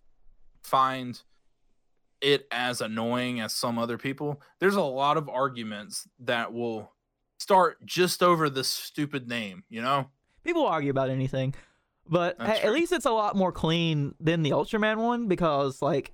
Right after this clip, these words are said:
Speaker 2: while I think that calling the new generation's fine, there's no, like, real clear split of when this opened up. And we're still technically in new generation for Ultraman. Like, at what point now do we move into whatever comes next?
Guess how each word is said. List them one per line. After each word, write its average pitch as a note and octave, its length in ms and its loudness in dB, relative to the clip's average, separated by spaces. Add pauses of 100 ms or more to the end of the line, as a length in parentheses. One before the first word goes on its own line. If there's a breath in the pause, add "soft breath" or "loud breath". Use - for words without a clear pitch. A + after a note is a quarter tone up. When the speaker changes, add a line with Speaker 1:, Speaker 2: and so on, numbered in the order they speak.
Speaker 2:
while F#3 180 0
I A#3+ 100 0
think B3 320 -2
that F3 220 0
calling E3+ 260 2
the D3 60 2
new D3 80 2
generation's C#3 440 -2
fine, D#3 460 -2 (260 soft breath)
there's E3+ 160 -2
no, C4+ 180 2
like, B3 240 0
real E3 360 2
clear E3 720 0
split D#3+ 560 -2
of C3 340 2 (180)
when C#3+ 320 2
this C#3+ 140 2
opened C#3 380 0
up. C#3+ 240 0 (500)
And D3 140 0
we're G#3 120 2
still C4 220 -2
technically F#3+ 400 0
in G3 160 2
new E3 140 2
generation C#3 680 0
for B2 140 -4
Ultraman. D3 380 0
Like, C3 300 0
at C#3 140 2
what F#3+ 180 2
point G3+ 240 -2
now F3 180 2
do D3 140 0
we C#3+ 160 0
move D3 220 2
into C#3+ 220 -2
whatever C#3 220 0
comes C3 200 -4
next? - 400 -4